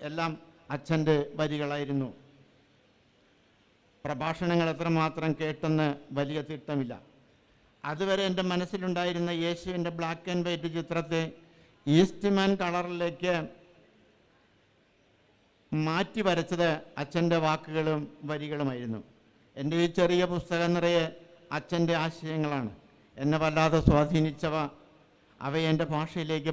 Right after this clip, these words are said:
പരാവർത്തനം ചെയ്തു എന്ന് മാത്രം. എൻ്റെ ഈ പുസ്തകത്തെക്കുറിച്ച് ഞാനൊന്നും പറയുന്നില്ല. ഈ പുസ്തകം സഹൃദയരായ വായനക്കാർക്ക് സവിനയം സമർപ്പിക്കുക മാത്രം ചെയ്യുന്നു.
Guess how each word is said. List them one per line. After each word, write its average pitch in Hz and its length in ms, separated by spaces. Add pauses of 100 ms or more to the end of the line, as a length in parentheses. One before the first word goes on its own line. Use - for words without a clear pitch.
പരാവർത്തനം 156 640 (120)
ചെയ്തു 151 380 (280)
എന്ന് 143 200
മാത്രം. 131 300 (840)
എൻ്റെ 151 200
ഈ - 100
പുസ്തകത്തെക്കുറിച്ച് 151 840 (240)
ഞാനൊന്നും 151 380
പറയുന്നില്ല. 156 440 (880)
ഈ 160 120
പുസ്തകം 185 440
സഹൃദയരായ 180 580 (120)
വായനക്കാർക്ക് 165 680 (420)
സവിനയം 160 520 (1500)
സമർപ്പിക്കുക 170 640 (100)
മാത്രം 151 280 (100)
ചെയ്യുന്നു. 143 360